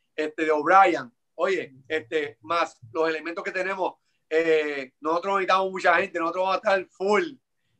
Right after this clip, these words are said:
eh, con mucho talento, con gente que va a estar desde el primer día, eh, simplemente identificar, como te dije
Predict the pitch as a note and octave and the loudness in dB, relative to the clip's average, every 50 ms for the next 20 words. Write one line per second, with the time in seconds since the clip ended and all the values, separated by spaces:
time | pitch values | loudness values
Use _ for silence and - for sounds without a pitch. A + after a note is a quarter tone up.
0 | _ _ D#3+ E3 E3 D#3 - E3+ E3 E3 E3 F3+ F#3 G3 G3 G3 F3 F3 F#3 G3 | _ _ 0 0 0 0 -2 -4 -6 -6 -6 -6 -6 -2 2 4 4 4 4 0
1 | G3+ G3 - G#3+ F#3+ D#3+ F3 E3 D#3+ F3 F3 F3+ E3+ F3+ F3+ F3+ F3+ F3+ F3 E3 | -2 -4 -4 -6 -4 -2 0 0 0 0 -2 -4 -6 -2 2 4 6 6 6 4
2 | - - _ _ _ - - D#3 D#3 F#3 F3 F#3 F3+ F3 E3+ E3+ F3 F3 F3 F3 | 2 -2 _ _ _ -4 -4 -2 0 0 -2 -2 -2 -6 -6 -6 -6 -4 -4 -4
3 | E3+ E3 F3 G3 G#3 G3+ F#3+ F3 D#3 D3+ - _ _ _ _ _ _ - D#3 D#3 | -2 -2 -2 -2 0 0 2 2 2 2 0 _ _ _ _ _ _ -6 -4 -2
4 | D#3 D#3 D#3 D3+ D3 C#3+ C#3 C3 B2+ - F3 E3+ F3 F#3 F3 F#3+ F#3+ F#3+ F#3+ F#3 | -2 -2 -2 -2 -2 -4 -4 -6 -6 -6 -4 -2 0 0 0 0 0 2 2 2
5 | F#3 E3+ E3 E3+ E3 E3 D#3+ D#3+ E3+ F3+ F#3 F#3 F#3 D#3+ E3+ E3 E3 - D#3 D#3 | 2 2 0 0 0 2 4 6 4 4 4 2 -2 -6 -6 -6 -6 -4 -4 -2
6 | D3+ E3+ F#3+ F#3 F3 D#3+ D#3 D#3 _ | -2 0 0 2 2 2 0 0 _